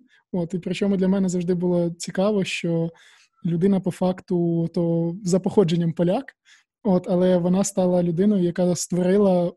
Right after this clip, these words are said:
українську науку, ну, в плані, от, дійсно, саме з українського боку.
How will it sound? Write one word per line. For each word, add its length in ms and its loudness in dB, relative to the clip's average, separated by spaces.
українську 640 0
науку, 400 0
ну, 80 2
в 60 -8
плані, 300 -2
от, 120 -2
дійсно, 400 -6
саме 240 -2
з 60 0
українського 540 0
боку. 380 -2